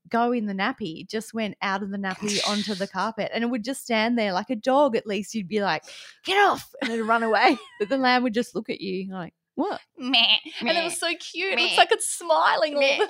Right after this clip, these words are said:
Speaker 1: I know,
Speaker 2: So
Speaker 1: God, he's
Speaker 2: what do
Speaker 1: so
Speaker 2: you do with
Speaker 1: cute.
Speaker 2: that lamb?
Speaker 1: He's,
Speaker 2: Do
Speaker 1: so
Speaker 2: you
Speaker 1: we transitioned him at one of my friend's place.
Speaker 2: Mm.
Speaker 1: Lovely Sue,
Speaker 2: Mm.
Speaker 1: um, looked after him and fed him bottles, but in the paddock.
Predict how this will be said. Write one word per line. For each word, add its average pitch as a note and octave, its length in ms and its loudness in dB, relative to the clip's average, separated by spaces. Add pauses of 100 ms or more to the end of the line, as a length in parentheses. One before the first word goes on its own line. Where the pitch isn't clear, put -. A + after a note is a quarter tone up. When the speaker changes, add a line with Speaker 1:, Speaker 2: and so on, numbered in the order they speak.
Speaker 1:
I C4 200 4
know, C#4 580 4
Speaker 2:
So D4 60 2
Speaker 1:
God, D#4 80 6
he's C#4 80 2
Speaker 2:
what E4+ 100 2
do C#4+ 60 -2
Speaker 1:
so B3 60 4
Speaker 2:
you A4 80 2
do A4+ 120 4
with A4+ 80 10
Speaker 1:
cute. F#4+ 80 2
Speaker 2:
that C4 180 4
lamb? G#3+ 420 4
Speaker 1:
He's, C4+ 520 0
Speaker 2:
Do D4 80 -8
Speaker 1:
so C#4+ 100 2
Speaker 2:
you C#4 240 2
Speaker 1:
we A3 220 -2
transitioned C#4+ 680 0
him B3 200 0
at - 140 0 (160)
one A#3 160 -2
of A3+ 60 -2
my A#3 120 0
friend's G#3 380 -4
place. G#3+ 520 -2
Speaker 2:
Mm. G3+ 80 -8
Speaker 1:
Lovely F#3 380 -4
Sue, F3 600 -4
Speaker 2:
Mm. F#3 80 -8
Speaker 1:
um, E3 480 -6 (120)
looked G3+ 360 -4
after E3+ 300 -8
him F3+ 320 -4
and E3+ 300 -6
fed F3 260 -4
him F3+ 460 -6
bottles, E3 580 -6
but - 180 0
in G#3+ 140 0
the G3+ 80 -2
paddock. A#3 360 -2